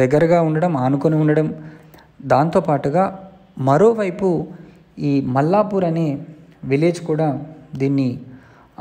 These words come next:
ఆనుకొనే ఉంది. So మనం ఏరియా డెవలప్‌మెంట్స్ and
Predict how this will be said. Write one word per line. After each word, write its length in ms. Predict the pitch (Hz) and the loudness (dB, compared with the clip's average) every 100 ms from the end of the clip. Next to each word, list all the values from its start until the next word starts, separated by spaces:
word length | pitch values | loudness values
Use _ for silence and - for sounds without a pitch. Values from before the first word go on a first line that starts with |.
| 127 | 0
ఆనుకొనే 360 | 147 156 160 156 123 | 0 0 -2 0 -2
ఉంది. 180 | 113 - - - - - - - - - _ - - - - - - | -4 -8 -14 -20 -20 -20 -20 -20 -20 -20 _ -20 -20 -20 -20 -20 -8
So 100 | - 147 - - | 0 0 0 -2
మనం 160 | 143 202 151 139 143 | 0 0 -2 0 2
ఏరియా 200 | 175 180 143 | 4 2 2
డెవలప్‌మెంట్స్ 580 | 135 147 151 151 156 - - - - 143 | 2 0 0 -2 -2 -6 -16 -20 -16 -8
and 120 | 135 | -4